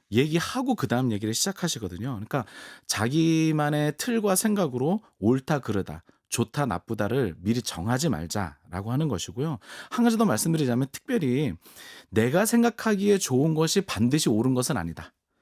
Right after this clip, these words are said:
이것을 좀 말씀드리고 싶어요. 특히 이제 어르신들은 과거에서 또 해왔던 경험이 쌓여있기 때문에 "내가 봐서 이게 좋아"라고 하시는데, 그게 반드시 옳은 것은 아니거든요. 그래서 여튼 그런 판단들을 좀 멈추자라고 하는 거고요. 두 번째는,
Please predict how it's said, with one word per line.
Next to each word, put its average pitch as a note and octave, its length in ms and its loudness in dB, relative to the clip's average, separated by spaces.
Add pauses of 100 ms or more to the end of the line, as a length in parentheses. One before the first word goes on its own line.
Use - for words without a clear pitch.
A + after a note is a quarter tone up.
(300)
이것을 D3 440 2
좀 A2 400 0
말씀드리고 A2 500 -2
싶어요. F2 640 -8
특히 - 220 -4
이제 A#2 120 2
어르신들은 G#2+ 840 0 (320)
과거에서 A#2 420 0
또 A#2+ 60 0
해왔던 C3 320 0
경험이 A2+ 400 0
쌓여있기 C3 460 -2
때문에 G2+ 760 -4
"내가 G#2+ 240 0
봐서 A2 180 -4
이게 G2+ 180 0
좋아"라고 G#2 1040 -4
하시는데, A#2+ 540 -2
그게 C#3 240 0
반드시 B2 400 -2
옳은 A2+ 300 -2
것은 C#3+ 260 -4
아니거든요. F2 640 -10 (420)
그래서 C3 220 2
여튼 D3 360 2 (220)
그런 C#3+ 240 2
판단들을 G#3+ 480 4
좀 E3+ 160 0
멈추자라고 F#2 840 -4
하는 D3 160 -2
거고요. A#2 240 -4
두 B2+ 160 -2
번째는, D3+ 520 0